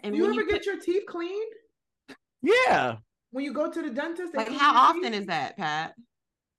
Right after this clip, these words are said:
Speaker 3: Once a year.
Speaker 2: And they don't
Speaker 1: Wait,
Speaker 2: tell you
Speaker 1: supposed
Speaker 2: to
Speaker 1: to be doing it
Speaker 2: floss?
Speaker 1: twice a year. And the
Speaker 2: They
Speaker 1: wha-,
Speaker 2: don't
Speaker 1: and what
Speaker 2: tell
Speaker 1: do
Speaker 2: you
Speaker 1: they
Speaker 2: that you
Speaker 1: say?
Speaker 2: should be flossing?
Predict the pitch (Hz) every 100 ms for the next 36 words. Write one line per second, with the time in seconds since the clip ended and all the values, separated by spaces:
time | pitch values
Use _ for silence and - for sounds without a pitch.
0 | _ _ _ _ 127 135 139 139 170 180
1 | _ _ _ _ _ _ _ - 240 202
2 | 269 302 302 311 285 294 311 277 269 262
3 | 285 277 370 285 233 202 190 311 - -
4 | - 220 220 196 180 170 196 277 - _
5 | _ _ _ _ _ _ _ _ _ _
6 | _ - 214 214 214 330 214 320 320 311
7 | 294 302 - - 277 294 294 277 339 381
8 | 392